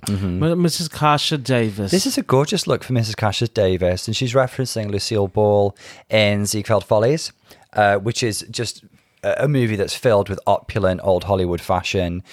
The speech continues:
Speaker 1: She looks really, really gorgeous.
Speaker 2: Naysha Lopez. I mean, even, uh, let me go here.
Speaker 1: Yeah, go on.
Speaker 2: This is very Chanel. I know
Speaker 1: Incredibly
Speaker 2: this is
Speaker 1: Chanel.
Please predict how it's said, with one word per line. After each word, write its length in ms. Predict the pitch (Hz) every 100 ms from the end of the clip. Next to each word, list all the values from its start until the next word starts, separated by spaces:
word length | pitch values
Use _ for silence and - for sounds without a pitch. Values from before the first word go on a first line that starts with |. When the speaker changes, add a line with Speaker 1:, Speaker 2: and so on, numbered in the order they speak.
| - - -
Speaker 1:
She 120 | - 127
looks 140 | 107
really, 220 | 113 113 98
really 180 | 95
gorgeous. 720 | 90 90 90 92 87 92 - - _ _ _ _ - - -
Speaker 2:
Naysha 400 | 123 113 - 117
Lopez. 380 | 117 123 120 113
I 60 | 180
mean, 200 | 190 - _ _ -
even, 220 | 226 233 202
uh, 100 | 175
let 160 | 196 247
me 120 | 240
go 200 | 165 127
here. 260 | 110 110 98
Speaker 1:
Yeah, 140 | 151
go 140 | 190 143
on. 60 |
Speaker 2:
This 80 | 202
is 100 | 269
very 380 | 220 135 139 127
Chanel. 480 | 110 - 107 98 92
I 60 | 143
know 80 | 208
Speaker 1:
Incredibly 400 | 156 175 156 107
Speaker 2:
this 180 | 127 139
is 80 |
Speaker 1:
Chanel. 100 | 85